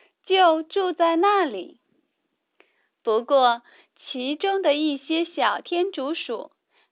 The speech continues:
并不是天竺鼠妈妈生的，这些小天竺鼠叫它继母、阿姨或者姑姑。天竺鼠妈妈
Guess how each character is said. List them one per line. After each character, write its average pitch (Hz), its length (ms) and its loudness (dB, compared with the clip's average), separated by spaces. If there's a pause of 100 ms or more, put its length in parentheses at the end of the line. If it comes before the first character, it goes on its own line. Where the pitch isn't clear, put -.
(120)
并 415 300 2
不 247 220 -2
是 254 320 -6 (220)
天 339 300 -2
竺 302 200 -4
鼠 285 180 -10
妈 277 280 -6
妈 240 120 -8
生 320 380 -6
的， - 160 -10 (1120)
这 302 180 2
些 294 240 -2
小 214 260 -2
天 320 280 -2
竺 285 200 -4
鼠 254 220 -8
叫 269 320 0
它 285 340 -2 (380)
继 381 240 -2
母、 240 340 -8 (380)
阿 381 220 -2
姨 311 340 -4 (120)
或 320 220 -4
者 - 180 -10
姑 392 240 -4
姑。 - 220 -14 (1500)
天 403 260 -4
竺 339 200 -4
鼠 269 180 -10
妈 277 240 -4
妈 247 280 -6